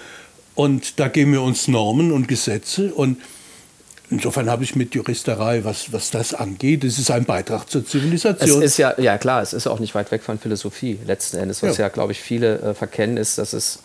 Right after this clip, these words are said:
Speaker 2: in erster Linie in der Juristerei, ich meine, ist es schön, wenn man sowas wie Gerechtigkeit herstellen kann, aber darum geht es aus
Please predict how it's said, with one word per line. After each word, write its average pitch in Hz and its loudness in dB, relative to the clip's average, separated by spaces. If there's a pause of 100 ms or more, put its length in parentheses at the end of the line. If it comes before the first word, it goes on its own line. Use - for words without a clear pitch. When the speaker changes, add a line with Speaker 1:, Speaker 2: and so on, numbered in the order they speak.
(160)
Speaker 2:
in 117 0
erster 127 0
Linie 117 0 (840)
in 120 2
der 110 4
Juristerei, 110 2 (760)
ich 117 -4
meine, 117 2
ist 127 0
es 123 0
schön, 143 4
wenn 117 4
man 110 2
sowas 113 0
wie 113 -2
Gerechtigkeit 113 0
herstellen 101 0
kann, 104 -2
aber 101 0
darum 107 0
geht 123 -4
es 120 -2
aus - -6